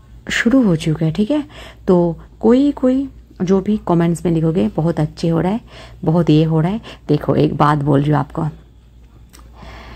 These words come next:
ये, आ, समझ रही हूँ आपके साथ डीएम ने कुछ किया है, ठीक है, but ये जो pain है ना, जो दूसरे को आप बोल रहे हो, ये हो रहा है, वो हो रहा है, ये ना आपके ऊपर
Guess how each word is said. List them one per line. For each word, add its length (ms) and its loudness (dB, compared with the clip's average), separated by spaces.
ये, 220 6
आ, 520 0
समझ 380 2
रही 100 2
हूँ 120 0
आपके 220 -4
साथ 140 -6
डीएम 260 0
ने 160 0
कुछ 260 -4
किया 300 0
है, 100 0
ठीक 200 -8
है, 120 -4
but 160 0
ये 220 4
जो 120 0
pain 240 4
है 180 -2
ना, 200 -2
जो 260 4
दूसरे 460 -2
को 140 -4
आप 100 0
बोल 340 2
रहे 160 2
हो, 180 -2
ये 200 6
हो 280 2
रहा 100 0
है, 80 0
वो 180 0
हो 160 0
रहा 100 0
है, 140 -10
ये 140 4
ना 160 2
आपके 400 -4
ऊपर 280 -6